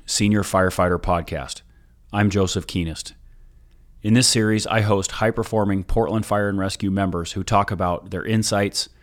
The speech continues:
experiences, and lessons learned. In the American Fire Service, these men and women have historically been known as the senior firefighter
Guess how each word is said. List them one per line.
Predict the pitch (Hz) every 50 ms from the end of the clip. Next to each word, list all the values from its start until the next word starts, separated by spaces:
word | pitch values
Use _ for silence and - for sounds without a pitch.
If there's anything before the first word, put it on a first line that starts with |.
| _ _ -
experiences, | 92 - - - - 107 104 101 98 92 - - 90 90 90 -
and | - 95 95
lessons | 92 95 95 - - 95 87 92
learned. | 87 90 87 82 76 71 - - - - _ _ _ - - - - - - - - _ _ _
In | - 110 107
the | 107 104
American | 101 104 107 110 113 110 113 107
Fire | - - 107 104 101 95
Service, | - - 90 85 82 87 85 - - - - - - -
these | 104 110 113 110
men | 113 110 110 113
and | 107 104
women | 101 98 98 95 92
have | 87 90 98 95 -
historically | 101 92 - - 110 104 104 101 - 107 98 101
been | 92 98 95 95
known | 92 92 90 90
as | 87 87 87 85 - -
the | - 95
senior | - - 107 101 104 101 95
firefighter | - - 92 90 87 82 - 90 85 82 82 80 80